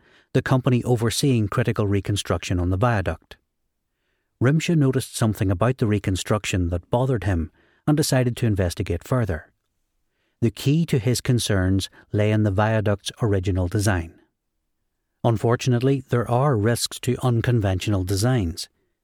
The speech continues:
It's a reason why so few bridges are so distinctive. It boils down to the issue of proven construction methods. For a bridge structure to stand out, it needs to reinvent construction ideas. And while this may earn its designers praise,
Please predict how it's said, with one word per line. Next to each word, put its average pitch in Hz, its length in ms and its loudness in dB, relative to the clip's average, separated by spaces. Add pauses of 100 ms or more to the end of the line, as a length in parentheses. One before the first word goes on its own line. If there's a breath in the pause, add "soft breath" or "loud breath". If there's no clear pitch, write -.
(260)
It's 143 160 -2
a 131 60 4
reason 143 400 2
why 101 160 2
so 117 320 0
few 107 260 -2
bridges 104 460 0
are 95 120 0
so 98 200 -2
distinctive. 107 640 -2 (640)
It 104 160 0
boils 143 340 2
down 113 280 2
to 113 100 -4
the 110 240 -2
issue 107 340 0
of 95 200 -4
proven 127 420 0
construction 101 640 -2
methods. 92 520 -4 (1000)
For 117 140 4
a 107 60 0
bridge 127 280 2
structure - 380 -2
to - 80 -2
stand 95 400 0
out, 120 220 0 (260 soft breath)
it - 180 -4
needs 113 220 0
to 107 160 -2
reinvent 104 720 0
construction 95 560 -2
ideas. 90 580 -2 (640)
And 117 120 0
while 139 280 2
this 156 220 0
may 117 160 0
earn 110 220 0
its 104 120 -6
designers 101 520 0
praise, 107 480 0